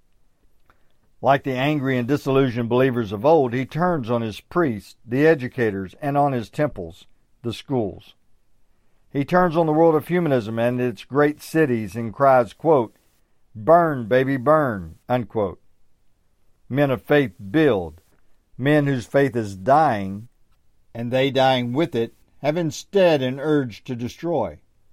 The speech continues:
The Vandals now destroying the Rome of humanism are its own sons. Men of faith build. The era of humanism culminated in a time of dissection.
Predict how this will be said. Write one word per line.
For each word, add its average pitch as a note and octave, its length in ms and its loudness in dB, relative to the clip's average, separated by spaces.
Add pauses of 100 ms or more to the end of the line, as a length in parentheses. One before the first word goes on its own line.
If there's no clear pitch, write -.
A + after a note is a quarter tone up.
(580)
The C#3 80 -6
Vandals F3 460 0
now D#3+ 260 2
destroying C#3 460 0
the B2+ 100 -2
Rome C#3+ 240 2
of A#2 160 -4
humanism C3 560 -4
are C3+ 240 0
its B2+ 160 -8
own B2+ 260 -4
sons. G2 800 -8 (760)
Men C3+ 240 -4
of B2 140 -6
faith C#3 300 2 (160)
build. A#2 420 -2 (640)
The C#3 200 -4
era F3 400 2
of G#2+ 140 -6
humanism A#2+ 680 -4 (840)
culminated C3 680 0
in B2 140 -8
a A#2 80 -10
time D3 440 -2
of G#2+ 240 -10
dissection. A2+ 840 -6